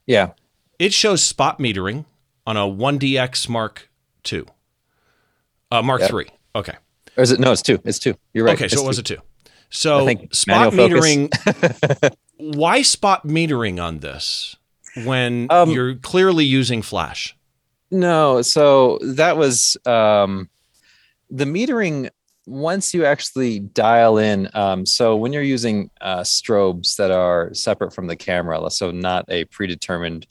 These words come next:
Speaker 1: like, a, a E T T L or anything,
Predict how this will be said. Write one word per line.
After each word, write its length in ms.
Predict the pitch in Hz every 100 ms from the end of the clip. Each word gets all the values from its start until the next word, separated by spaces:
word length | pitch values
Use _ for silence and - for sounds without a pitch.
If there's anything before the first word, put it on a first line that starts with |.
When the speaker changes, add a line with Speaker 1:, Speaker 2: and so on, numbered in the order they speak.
| - - - _
Speaker 1:
like, 200 | 82 82
a, 240 | 82 76 - -
a 280 | 95 - -
E 100 | 104
T 180 | 90 98
T 220 | - 92
L 140 | 87 87
or 100 | 82
anything, 420 | 82 - 85 82